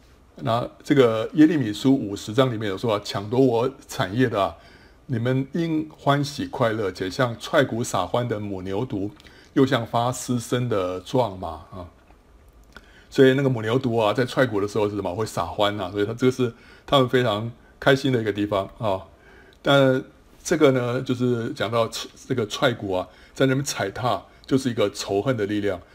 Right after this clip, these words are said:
仇恨就是去践踏人，但自己内心呢，也被践踏，因为心存苦毒，就被这个力量所折磨。所以你一方面你在践踏人，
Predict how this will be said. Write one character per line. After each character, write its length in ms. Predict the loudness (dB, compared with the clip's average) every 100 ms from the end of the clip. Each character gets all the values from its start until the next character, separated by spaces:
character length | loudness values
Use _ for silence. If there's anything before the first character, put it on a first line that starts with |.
| -16
仇 240 | -4 0 2
恨 160 | 2
就 100 | 2
是 100 | 0
去 180 | -2 -6
践 280 | -4 0 0
踏 200 | -2 -4
人， 280 | -4 -6 -12 -18 -20 -2
但 160 | -2
自 200 | 0 -4
己 280 | -4 -6 -6
内 200 | -2 0
心 240 | 2 2 2
呢， 140 | 0 -2
也 200 | -4 -4
被 160 | -4
践 240 | -4 -6 -4
踏， 160 | -4
因 140 | -2 0
为 220 | -2 -4 -14 -18
心 260 | -6 0 0
存 240 | 0 -2
苦 220 | -4 -8 -4
毒， 180 | -2
就 140 | 0 0
被 100 | 0
这 100 | -2
个 60 |
力 160 | 2 2
量 300 | 2 -4 -6 -14 -20 -16
所 400 | -4 0 0 -2 -8
折 360 | -4 -2 -2
磨。 200 | -2 -4
所 140 | -2 -2
以 20 |
你 80 | 2
一 120 | 4
方 160 | 4
面 160 | 2 0
你 40 |
在 180 | 0 0
践 200 | 2 0
踏 180 | 2 0
人， 200 | 0